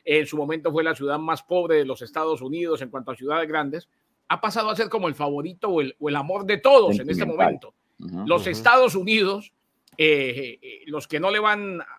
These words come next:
Speaker 1: a los otros tres equipos, quieren, es más, hasta los que le van a los equipos,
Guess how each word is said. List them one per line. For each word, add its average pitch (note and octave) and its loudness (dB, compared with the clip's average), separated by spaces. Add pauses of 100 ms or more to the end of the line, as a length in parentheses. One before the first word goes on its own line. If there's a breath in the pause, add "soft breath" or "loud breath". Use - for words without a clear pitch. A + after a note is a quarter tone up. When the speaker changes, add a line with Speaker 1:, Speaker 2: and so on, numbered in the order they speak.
(160)
Speaker 1:
a D3 -8
los C#3+ -6
otros F#3 -4
tres G3 -2
equipos, E3 -8 (440)
quieren, G3 4 (520)
es A3 2
más, B3 8
hasta F3+ 2
los F3+ -2
que F3+ -2
le F3+ 2
van A#3+ 4
a C4 2
los G3+ -2
equipos, D#3+ -10